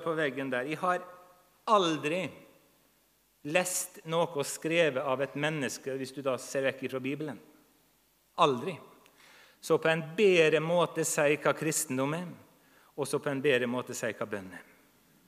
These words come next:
«For Jesus skyld jeg skal få gå, til himmelens Gud og nåde få.» Det er kristendom,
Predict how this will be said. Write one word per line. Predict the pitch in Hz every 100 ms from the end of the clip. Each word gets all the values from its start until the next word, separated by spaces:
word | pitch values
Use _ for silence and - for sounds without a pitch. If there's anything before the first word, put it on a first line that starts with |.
| _ _ _
«For | - 151
Jesus | 147 139 196 180 156 - 175 -
skyld | - 143 156 156 151
jeg | 143
skal | - - 131 127
få | 113 135
gå, | 117 110 98 85 - - _ _ _ -
til | 135 117 -
himmelens | 147 147 123 113 117 - -
Gud | 107 101 98 98 - _ _ -
og | 104
nåde | 98 101 104 95 82
få.» | - - - _ _ _ _ _ _ _ _ _ _ _ _ _ _ _
Det | 143 156
er | -
kristendom, | 117 127 - 113 -